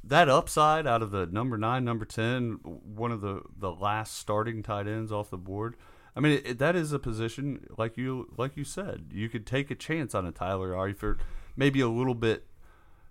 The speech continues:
you know, tenth round of a draft, twelfth round of a draft. He, he should be there. Just pick him in the right spot and then have a backup plan. I mean, you're getting high-end upside for a very late round pick in a lot of cases.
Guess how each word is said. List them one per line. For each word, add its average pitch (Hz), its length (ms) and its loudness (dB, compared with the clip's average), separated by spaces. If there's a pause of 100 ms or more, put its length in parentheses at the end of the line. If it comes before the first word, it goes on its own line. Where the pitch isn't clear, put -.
(140)
you 214 140 -2
know, 107 200 2 (260)
tenth 151 280 0
round 123 260 2
of 104 80 -2
a 95 60 -2
draft, 76 480 -8 (100)
twelfth 117 460 0 (280)
round 95 260 -2
of 87 80 -4
a 90 40 -8
draft. 85 300 -6
He, 113 220 -4
he 107 140 -6
should 110 500 -4
be 143 260 0
there. 90 480 -2 (200)
Just 120 180 -4 (140)
pick 123 220 2
him 143 100 0
in 139 80 4
the 127 80 2
right 123 220 4
spot 104 400 2
and 101 100 -6
then 104 80 0
have 104 200 0
a 92 60 -4
backup 82 480 -6
plan. 67 300 -8 (220)
I 92 40 -10
mean, 92 400 -6
you're 107 160 -6
getting 101 220 -4
high-end 92 460 -2
upside 90 520 -6 (400)
for 90 440 -2
a 87 140 -4
very 98 540 0
late 90 320 -6
round 80 340 -8
pick 107 300 -4
in 82 60 -8
a 80 80 -10
lot 80 180 -10
of 76 100 -14
cases. 85 380 -10